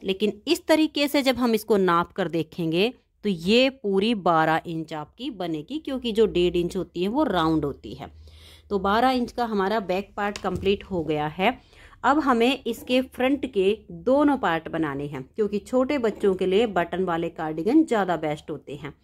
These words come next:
तो ये देखिए, एक पार्ट मैंने इसका आर्म होल तक का बना लिया है। बैक पार्ट में हमने फंदे लिए हैं साठ, तो जब इसके हम फ्रंट वाले पार्ट में लेंगे, तो साठ का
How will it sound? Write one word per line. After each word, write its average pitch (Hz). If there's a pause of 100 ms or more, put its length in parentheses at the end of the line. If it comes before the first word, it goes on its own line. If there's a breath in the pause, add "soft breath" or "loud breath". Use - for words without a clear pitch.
(840 soft breath)
तो 214
ये 240
देखिए, 240 (220)
एक 233
पार्ट 233
मैंने 233
इसका 233 (120)
आर्म 208
होल 208
तक 208
का 214
बना 165
लिया 175
है। 165 (1080 soft breath)
बैक 196
पार्ट 262
में 262
हमने 233
फंदे 220
लिए 220
हैं 277 (300)
साठ, 180 (320)
तो 214
जब 254
इसके 262
हम 262
फ्रंट 262
वाले 262
पार्ट 196
में 190
लेंगे, 170
तो 262
साठ 233
का 202